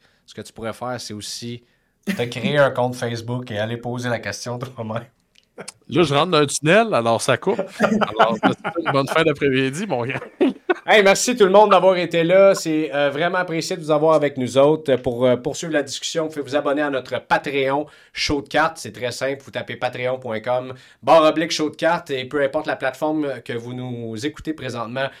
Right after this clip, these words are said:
Speaker 1: vous avez le lien, euh, ici-bas de l'épisode pour, euh, cliquer. Ça vous donne quinze dollars en crédit break chez stack point C A, notre commanditaire officiel. Ça vous donne dix dollars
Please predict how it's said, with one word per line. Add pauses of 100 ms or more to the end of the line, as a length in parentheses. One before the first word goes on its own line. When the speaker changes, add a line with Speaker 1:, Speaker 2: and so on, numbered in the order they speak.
(180)
Speaker 1:
vous
avez
le
lien, (340)
euh, (560)
ici-bas
de
l'épisode
pour,
euh,
cliquer.
Ça
vous
donne
quinze
dollars
en
crédit
break
chez
stack
point
C
A, (320)
notre
commanditaire
officiel.
Ça
vous
donne
dix
dollars